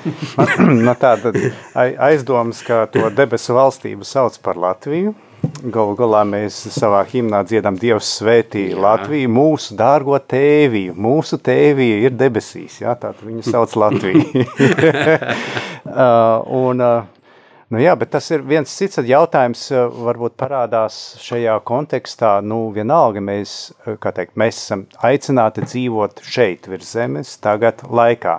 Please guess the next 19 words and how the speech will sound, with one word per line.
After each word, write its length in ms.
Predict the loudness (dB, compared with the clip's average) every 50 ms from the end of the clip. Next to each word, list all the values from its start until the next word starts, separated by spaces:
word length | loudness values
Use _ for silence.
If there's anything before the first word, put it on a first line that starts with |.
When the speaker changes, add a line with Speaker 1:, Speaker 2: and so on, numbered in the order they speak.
| -4 _ _
Speaker 1:
tieši 340 | -8 -8 -8 -4 0 2 2
laikā, 380 | 2 2 0 -2 -6 -4 -4
jo 280 | -2 -2 0 0 0 0 -2 -10 -20 -20 -20 -20 -20 _ -2
mūžībā 640 | 0 2 2 2 2 2 0 2 2 4 4 4 4
laika 400 | 2 2 0 -2 -4 -6 -4 -2
vairs 300 | -2 -2 -4 -6 -6 -2
nav, 300 | 0 2 2 2 0 -4 _ _ _ _ _ _ _
tur 300 | -10 -6 -6 -4 -4 -4
ir 160 | -4 -6 -6 -8
cita 320 | -8 -8 -6 -2 -2 0
realitāte. 800 | 2 4 4 4 4 2 0 -2 2 4 4 4 4 2 -4 -10 _ _ -20 _ _ _ _ _ _ -20 -20 _ -20 _ _ _
Ā, 240 | -10 -4 -2 -2 0 0 0 0 2 2 2 0 0 -2 -4 -6
un, 340 | -4 -2 0 0 0 -2 -4
un 280 | -6 -6 -4 -4 -4 -6 -10 -14 -18 -20 -12 -6
arī 200 | -4 -2 -2 -2
šajā 360 | -2 -2 0 2 4 4 4 4
laikā 480 | 4 4 2 2 0 0 0 0 0 0
mēs 460 | 0 -2 -4 -2 -2 -4 -4 -4 -2
jau 300 | 0 2 2 2 0 -2